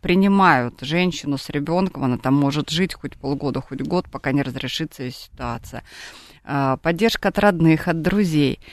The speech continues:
И вот когда есть ценности, когда есть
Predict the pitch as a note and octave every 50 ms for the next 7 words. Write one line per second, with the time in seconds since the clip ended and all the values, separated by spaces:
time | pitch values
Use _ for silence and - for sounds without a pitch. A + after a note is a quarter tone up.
0 | - - _ - E3 F3 G#3 G#3+ - - G3 G3 G#3 G3 A3 G3+ F#3 E3+ D3+ D#3+
1 | C#3+ C#3+ - - - - _ _ _ _ - - G3 F#3 D#3 C#3 C#3 C#3 C#3 F3
2 | - - - - - B3 B3+ C#4 C#4+ - _ _ _ - E3+ F#3 G3+ F#3 A3 G#3
3 | F#3+ F3 - - -